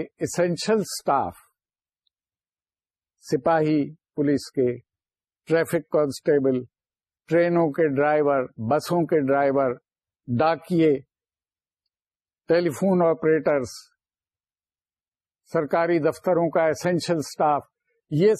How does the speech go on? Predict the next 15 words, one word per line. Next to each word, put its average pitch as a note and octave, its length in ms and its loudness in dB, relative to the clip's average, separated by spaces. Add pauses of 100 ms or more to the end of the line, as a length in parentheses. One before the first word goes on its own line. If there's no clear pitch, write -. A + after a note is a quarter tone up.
(140)
سب G#3+ 100 2
مغربی F#3+ 720 2
پاکستان F3+ 800 -2
سے F3+ 200 -2
وہاں E3 300 2
لے D#3 160 2
جا D#3 220 2
کے D#3 200 -2
صوبے D#3 380 -4
کو D3 180 -6
چلانے C3 500 -2
کی C3 180 -4
کوشش - 520 -4
کی - 280 -10
گئی۔ G#1 120 -8